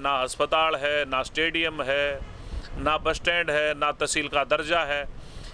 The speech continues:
इतना ही नहीं, मुआना ज़िले का सबसे बड़ा गांव है। मुआना में भी सब सुविधाओं से वंचित है हमारे इलाके के लोग। और जबकि साथ लगता इलाका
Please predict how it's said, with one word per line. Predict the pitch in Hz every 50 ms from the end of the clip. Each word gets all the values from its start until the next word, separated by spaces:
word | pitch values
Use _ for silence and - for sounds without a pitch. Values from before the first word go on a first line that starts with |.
| - - -
इतना | 156 170 170 208 208 214
ही | 214 214
नहीं, | 208 202 196
मुआना | 180 156 160 170 185 202 226 226 220
ज़िले | 202 208 202 208
का | 185 180 175
सबसे | - - 165 - - 165
बड़ा | 143 147 143 139
गांव | 120 135 127 127 117 107 107
है। | 107
मुआना | 101 123 151 170 185 196 202 202
में | 196 196 185
भी | 190 190
सब | 175 - - - 233 233 214 -
सुविधाओं | 165 - - 156 151 135 127 131 156 165 165
से | - - 170 170 165 151 - - - - - - - 113 117
वंचित | 151 185 196 - 240 240 - 202
है | 160 143
हमारे | 139 135 135 135 135
इलाके | 127 127 123 120 127 123
के | 107 117 117
लोग। | 120 117 110 101 95 - - - - - - - - - -
और | - 156 160
जबकि | 147 170 190 190 190 - - 175 175 147 123 107 98 - - - - - - - - - - - -
साथ | - - - 170 180 208 226 -
लगता | 202 196 190 165 - 180 175
इलाका | 175 170 160 156 147 - - 151 131 113 95